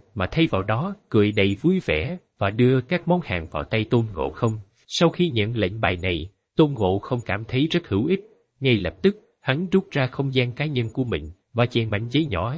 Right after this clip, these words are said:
chứa các loại hoa quả đã mua. Kết thúc việc chèn, Tôn Ngộ Không tự hỏi liệu chủ quán sẽ thất vọng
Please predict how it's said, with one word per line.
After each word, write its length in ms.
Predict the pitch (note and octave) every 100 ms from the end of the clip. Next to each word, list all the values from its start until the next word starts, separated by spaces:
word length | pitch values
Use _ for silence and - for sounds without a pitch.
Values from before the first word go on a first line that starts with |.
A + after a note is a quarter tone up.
| C#3
chứa 140 | F3+
các 240 | F3 D#3+
loại 180 | F#2+ F2 G2
hoa 160 | B2 G#2+
quả 240 | - D#2 D#2+
đã 100 | A2
mua. 320 | G#2+ G2+ G#2 - _ _ _
Kết 120 | F#3+ -
thúc 220 | A3 -
việc 160 | A2 G2+
chèn, 260 | - G#2 G2+ - _ _
Tôn 180 | D#3 C#3+
Ngộ 260 | F#2+ F2
Không 220 | G#2 D#3+
tự 200 | D#3 F2+
hỏi 220 | E2+ F#2+ B2+
liệu 140 | F#2+ E2
chủ 180 | G#2 C3
quán 260 | C3+ C#3+ G3
sẽ 200 | - D3
thất 240 | F#3+ -
vọng 200 | F2+ E2+